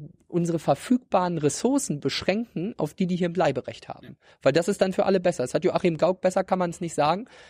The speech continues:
Speaker 1: Der hat gesagt, ja, unsere Herzen sind weit, aber unsere Möglichkeiten sind endlich. Und das geht eben nur, indem man sagt, du hast hier ein Bleiberecht, du bist bei uns willkommen,
Speaker 2: Ja.
Speaker 1: für dich versuchen wir bestmögliche Bedingungen zu schaffen, bist, und wir versuchen dein Land zurück, sicher zu machen, damit du wieder zurückgehen kannst.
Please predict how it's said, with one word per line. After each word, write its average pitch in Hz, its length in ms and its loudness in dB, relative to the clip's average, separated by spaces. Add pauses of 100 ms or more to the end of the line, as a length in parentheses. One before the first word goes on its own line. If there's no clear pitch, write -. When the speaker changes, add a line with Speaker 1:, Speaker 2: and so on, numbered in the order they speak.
(160)
Speaker 1:
Der 151 80 4
hat - 160 0
gesagt, 170 440 0
ja, 165 200 2
unsere 156 400 -2
Herzen 165 400 0
sind 147 200 -2
weit, 147 320 2
aber 160 140 0
unsere 156 220 -2
Möglichkeiten 175 580 -2
sind 185 220 -4
endlich. - 480 -2 (480)
Und 135 180 -4
das - 220 2
geht 185 240 0
eben 170 240 0
nur, 208 240 2
indem 165 240 0
man 156 180 -4
sagt, 151 320 0
du 196 100 -2
hast 196 200 0
hier 226 100 0
ein 208 60 -6
Bleiberecht, 196 640 0 (240)
du 170 80 0
bist 175 180 2
bei 170 60 6
uns 151 240 -2
willkommen, 202 560 0
Speaker 2:
Ja. - 100 -20
Speaker 1:
für 156 140 2
dich 180 120 2
versuchen 180 300 0
wir 160 80 0
bestmögliche 160 560 -2
Bedingungen 208 460 -2
zu - 160 -8
schaffen, 202 400 -4 (340)
bist, - 360 0
und 156 180 0
wir 156 100 4
versuchen 156 340 2
dein 143 100 2
Land 190 220 2
zurück, 214 320 -2
sicher 180 420 2
zu - 120 -6
machen, 185 260 0
damit 156 220 -2
du 151 80 -4
wieder 151 180 0
zurückgehen 220 460 -6
kannst. - 400 -8